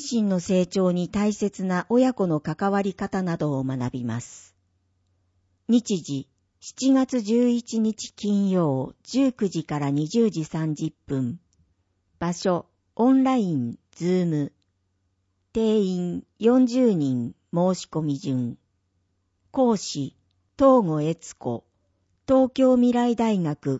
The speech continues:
子ども心理学部教授。申し込み、六月五日木曜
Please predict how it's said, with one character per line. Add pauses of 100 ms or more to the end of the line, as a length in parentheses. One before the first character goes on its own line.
(100)
子
ど
も
心
理
学
部
教
授。 (1200)
申
し
込
み、 (400)
六
月
五
日
木
曜